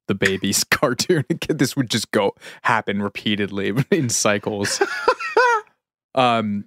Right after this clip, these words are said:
yeah, I don't want to dwell too much longer on him, but I would like to talk about his love life. There's very interesting stuff there. He was this big car aficionado and, in fact, died behind the wheel of his car in Manhattan in nineteen eighty-eight.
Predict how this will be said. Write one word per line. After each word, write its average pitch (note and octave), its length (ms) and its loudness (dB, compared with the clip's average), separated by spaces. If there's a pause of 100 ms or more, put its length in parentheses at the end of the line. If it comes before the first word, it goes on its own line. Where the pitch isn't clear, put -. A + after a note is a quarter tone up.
yeah, E3+ 140 4
I F3 80 4
don't G#3 100 4
want A3 120 4
to F#3 40 2
dwell D#3+ 220 4
too - 240 2
much F#3+ 180 2
longer B2 300 4
on A2+ 180 2
him, A2 100 0
but A2 240 0
I B2 140 2
would C3+ 240 2
like G#3 160 4
to F3 60 -10
talk F3 160 4
about D#3+ 160 2
his A#2+ 160 -2
love A2 260 2
life. E3 540 0
There's B2+ 240 2
very B2 340 2
interesting B2+ 480 0
stuff A2+ 320 0
there. A#2+ 240 4
He A2+ 80 -4
was G#2+ 160 -2
this G#2+ 80 -8
big C3 340 0
car A#2 380 2
aficionado A2 1040 0
and, A#2 100 -2
in A#2 100 0
fact, C3+ 300 0
died A#2+ 320 2
behind A#2+ 300 0
the A2+ 40 0
wheel A2+ 220 0
of A#2 60 -4
his - 160 -6
car G2+ 460 2
in G#2+ 180 0
Manhattan G#2 680 -2
in G#2 140 -4
nineteen G2+ 300 -2
eighty-eight. G2+ 420 0